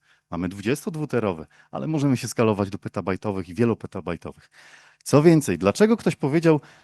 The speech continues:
że nie ma takiego dysku, e, siedemdziesięciopięcioterowego?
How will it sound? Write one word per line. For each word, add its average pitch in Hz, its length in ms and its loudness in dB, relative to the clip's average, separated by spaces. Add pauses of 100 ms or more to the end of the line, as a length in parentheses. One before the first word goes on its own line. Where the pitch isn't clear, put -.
(120)
że 113 200 6
nie 170 160 8
ma 190 120 4
takiego 151 360 0
dysku, 135 520 2 (300)
e, 98 280 2
siedemdziesięciopięcioterowego? 107 1300 -4